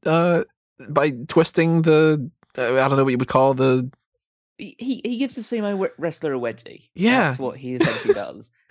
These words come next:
Speaker 2: Oh, but I, I have to bring this point up as well. And I know it's a small thing in the grand scheme of things, but
Speaker 1: Knick-Knack?
Speaker 2: Roger Moore,
Speaker 1: <laughs>
Speaker 2: the Bond, Roger,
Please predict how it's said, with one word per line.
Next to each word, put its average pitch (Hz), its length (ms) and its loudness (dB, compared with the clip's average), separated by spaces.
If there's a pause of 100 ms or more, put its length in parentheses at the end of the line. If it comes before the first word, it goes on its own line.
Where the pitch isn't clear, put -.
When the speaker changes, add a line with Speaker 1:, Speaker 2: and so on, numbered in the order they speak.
(400)
Speaker 2:
Oh, 254 320 -6
but 208 200 -4 (120)
I, 196 200 -8
I - 120 -8
have 226 200 -12
to 180 100 -12
bring 143 260 -8
this 123 180 -10
point 123 260 -14
up 80 180 -18
as 113 160 -14
well. 95 180 -8
And 127 160 -6
I 135 60 -4
know 135 120 -4
it's - 120 -12
a - 60 -12
small 113 360 -6
thing 117 280 -8
in 117 80 -12
the 107 60 -14
grand 107 280 -6
scheme 95 160 -10
of - 80 -14
things, 101 240 -14
but 123 180 -6 (360)
Speaker 1:
Knick-Knack? 147 340 -4
Speaker 2:
Roger 262 240 -4
Moore, 120 400 -4 (100)
Speaker 1:
<laughs> - 60 -14
Speaker 2:
the 143 80 -6
Bond, 123 560 -2
Roger, 175 180 -10